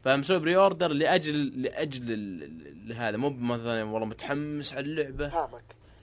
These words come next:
Speaker 1: يعني ما دريت إن، إن اللعبة تنزل لما قالوا الساعة اثناعش اليوم تنزل.
Speaker 2: بس، آه،
Speaker 1: يعني
Speaker 2: كيف أقول
Speaker 1: أوكي،
Speaker 2: لك؟
Speaker 1: مسوي بري لود.
Speaker 2: في ميزة للبري أوردر هنا، يعني ميزة أقوى من
Speaker 1: يا،
Speaker 2: ميزة ديستني.
Speaker 1: يكون في علمك أنا هذ-، هذه كلمت مايكروسوفت، ما أعطوني ال-، الأسلحة.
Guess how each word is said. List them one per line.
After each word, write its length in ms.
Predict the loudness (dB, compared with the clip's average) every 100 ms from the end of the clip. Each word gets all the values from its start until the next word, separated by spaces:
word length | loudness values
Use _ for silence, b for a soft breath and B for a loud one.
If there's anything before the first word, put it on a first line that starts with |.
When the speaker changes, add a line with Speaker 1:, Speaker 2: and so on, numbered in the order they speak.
| B B -6
Speaker 1:
يعني 120 | 0
ما 60 | 2
دريت 320 | 4 4 4
إن، 180 | 0 2
إن 240 | 0 0
اللعبة 240 | 0 -2 -2
تنزل 340 | -4 -2 0
لما 300 | 2 2 0
قالوا 320 | 2 2 2
الساعة 260 | 0 -2 -4
اثناعش 400 | -4 -6 -6 -8
اليوم 380 | -8 -8 -10 -12 -20 -12
تنزل. 120 | -6
Speaker 2:
بس، 340 | -4 -4 -6 -10 -6 2
آه، 440 | 6 8 6 4
Speaker 1:
يعني 220 | -2 -4
Speaker 2:
كيف 180 | -6 -4
أقول 200 | -4 -6
Speaker 1:
أوكي، 220 | -4 -6
Speaker 2:
لك؟ 80 | -6
Speaker 1:
مسوي 300 | -6 -6 -6
بري 260 | -8 -6 -4
لود. 300 | -4 -6 -8 -8
Speaker 2:
في 140 | -6 -4
ميزة 320 | -4 -2 -2
للبري 380 | -2 -6 -6 -2
أوردر 440 | 0 -2 -4 -10 -10 -14
هنا، 220 | -14 -14 -18
يعني 180 | -20 -16
ميزة 260 | -10 -8 -4
أقوى 380 | 2 4 4 0
من 80 | 0
Speaker 1:
يا، 160 | 2
Speaker 2:
ميزة 220 | 2 -2 -6
ديستني. 180 | -6 -6
Speaker 1:
يكون 280 | 2 4 4
في 100 | 4
علمك 260 | 2 2 2
أنا 360 | 4 4 4
هذ-، 160 | 2 2
هذه 240 | 2 2
كلمت 440 | 0 -2 -4 -6 -8
مايكروسوفت، 500 | -8 -10 -10 -8 -4
ما 60 |
أعطوني 360 | -2 -2 -2 -2
ال-، 60 |
الأسلحة. 800 | -2 -4 -4 -4 -4 -6 -10 -16